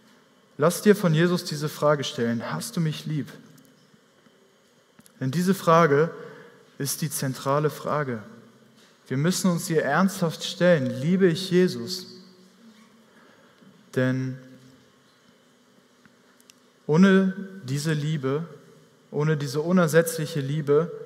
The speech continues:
ist alles andere belanglos. Wir können diese Liebe nicht durch irgendetwas anderes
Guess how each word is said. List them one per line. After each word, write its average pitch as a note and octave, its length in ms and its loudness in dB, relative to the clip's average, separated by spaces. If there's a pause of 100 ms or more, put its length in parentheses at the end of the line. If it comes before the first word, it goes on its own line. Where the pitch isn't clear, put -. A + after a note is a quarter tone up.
(960)
ist C3+ 160 -10
alles D#3+ 320 -2
andere C#3+ 320 -4
belanglos. B2+ 800 -6 (2250)
Wir C#3 120 -10
können D#3 360 0 (600)
diese C#3 300 -6
Liebe D3+ 420 -2
nicht D#3 280 -4
durch D3 160 -8
irgendetwas D3 520 -4
anderes C#3+ 720 -4